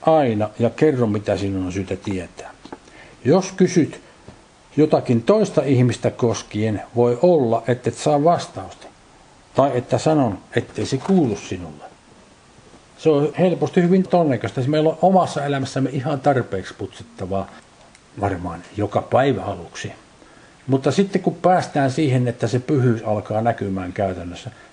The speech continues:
niin sitten hän antaa meille yhä enemmän kaikennäköistä muuta tehtävää, mikä kuuluu hänen suunnitelmiinsa, kun hänellä nimittäin on suunnitelma jo ikistä meitä varten. Sitten jatketaan ensimmäisessä korintolaiskirjeessä.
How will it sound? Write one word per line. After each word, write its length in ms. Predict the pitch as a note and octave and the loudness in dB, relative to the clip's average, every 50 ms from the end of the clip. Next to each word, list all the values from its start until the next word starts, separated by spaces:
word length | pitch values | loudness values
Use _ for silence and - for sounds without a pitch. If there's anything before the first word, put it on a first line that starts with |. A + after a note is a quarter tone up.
| _ - | _ -4
niin 140 | C#3 C#3 | -2 -2
sitten 320 | C3 - F3+ E3+ - - B2+ | 0 0 -2 -2 -2 -4 -4
hän 160 | - F3+ - - | -4 -6 -4 -2
antaa 360 | - C#3+ C#3+ C3 C#3 C#3 C3 | -2 0 0 0 0 0 2
meille 220 | C3 C3 C3 C3 | 2 2 0 0
yhä 260 | C3+ B2+ A#2 B2+ C3 C3 | -2 -2 -2 -2 -2 -2
enemmän 260 | C3 A#2+ A2+ A2 G#2 | -2 -2 -4 -4 -2
kaikennäköistä 520 | A#2 A#2+ A2+ G#2+ G#2 G#2 G2+ F2+ - A2 | -2 -2 -2 -2 -4 -6 -8 -6 -4 -4
muuta 260 | A2 A#2+ A#2 A2+ G2 | -2 -2 -2 -4 -6
tehtävää, 540 | F2 - G#2+ F#2+ - - - F#2+ E2+ E2+ E2+ - - - - - - - - - - - - - - - | -8 -8 -8 -8 -8 -10 -14 -14 -14 -14 -14 -16 -18 -20 -20 -20 -20 -20 -20 -20 -20 -20 -20 -20 -18 -12
mikä 380 | - A#2+ A#2+ - C3+ B2+ A#2+ G#2+ - - - - | -10 -10 -4 0 2 2 2 2 -2 -6 -12 -8
kuuluu 440 | - - D3 C#3+ C3 B2 A2+ G#2+ G#2 | -2 0 2 2 4 2 2 2 0
hänen 220 | G#2 A2+ A#2 A2+ G2 | 0 0 -2 -2 0
suunnitelmiinsa, 720 | C3+ B2+ A#2+ G#2+ F#2 - G2+ F#2+ F2 E2+ E2+ E2 D#2+ F2+ - - - _ _ _ _ - _ _ _ _ | 0 0 0 0 -2 -4 -6 -6 -6 -10 -12 -12 -14 -14 -16 -16 -20 _ _ _ _ -20 _ _ _ _
kun 180 | - C3+ C3+ A#2+ | -2 0 0 2
hänellä 240 | B2+ C3 B2 A#2 | 2 2 2 0
nimittäin 460 | A2+ A#2 A2+ A#2+ A2+ - - - A2+ A2 | 0 0 -2 -2 -4 -4 -6 -4 -4 -4
on 100 | G#2 G2 | -2 -2
suunnitelma 440 | A2 A#2+ A2+ G2+ F2+ G2 F#2+ F#2+ | -2 -2 -2 -2 -4 -6 -4 -4
jo 120 | G#2+ B2 A#2+ - | -4 -6 -4 -2
ikistä 340 | C3 B2 A2+ G2 - G#2+ | -2 -2 -2 -4 -4 -6
meitä 280 | F#2+ F#2 F#2 F2+ F#2 F2 | -6 -6 -6 -6 -8 -8
varten. 280 | F2+ F#2 E2+ E2 E2 D2+ - - - - - - - - - - - - _ - - - | -8 -8 -10 -12 -14 -18 -20 -20 -20 -20 -20 -20 -20 -20 -20 -20 -20 -20 _ -20 -20 -20
Sitten 560 | - - - G3 F#3+ F#3+ - - D3 C3+ C3+ - - - - - - - - - - | -6 -2 0 0 0 0 2 2 2 2 0 -4 -10 -20 -20 -18 -10 -6 -6 -2 0
jatketaan 500 | C3+ D3+ D3+ - - C3+ B2+ - C#3 D3 | 2 0 0 0 -2 -2 0 0 0 0
ensimmäisessä 360 | C#3+ A#2 B2+ B2 G#2+ - A#2+ | 0 0 0 -2 -2 -2 -2
korintolaiskirjeessä. 1080 | - B2+ A2+ A2 F#2+ - - F#2 F2 F2 - - - D#2+ D#2+ D#2+ D#2 D2+ - - - | -2 0 0 0 -2 -4 -6 -8 -8 -10 -12 -12 -12 -12 -12 -14 -14 -16 -14 -14 -16